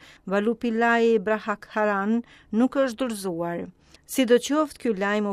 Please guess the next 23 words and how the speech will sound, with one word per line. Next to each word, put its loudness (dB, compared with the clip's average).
përgënjeshtrua -2
menjëherë 0
nga 0
burimet -2
zyrtare -4
të -4
ushtrisë, -6
të -18
cilat -2
theksuan -4
se -2
udhëheci -4
i -10
terroristëve -2
është -4
zënë 0
rob, -6
por 0
mbi -4
situatën -4
e -8
krijuar -2
nga -2